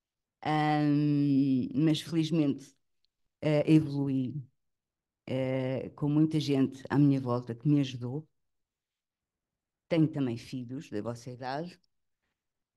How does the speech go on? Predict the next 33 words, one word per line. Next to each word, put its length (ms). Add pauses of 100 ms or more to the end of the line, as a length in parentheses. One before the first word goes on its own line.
(320)
aos 240
quais 440
sempre 440 (320)
eduquei 840 (440)
de 240
uma 160
forma 840 (220)
aberta. 680 (960)
Posso-vos 360
dizer 480
que 440
a 60
minha 180
filha 220
tinha 160
doze 320
anos 460 (280)
e 60
já 140
fazia 280
pílula. 460 (1200)
E 80
já 540
sabia 500
o 80
que 240
era 600
preservativo, 1120
com 200
pouco 220
preservativo, 880
tudo 260
isso. 300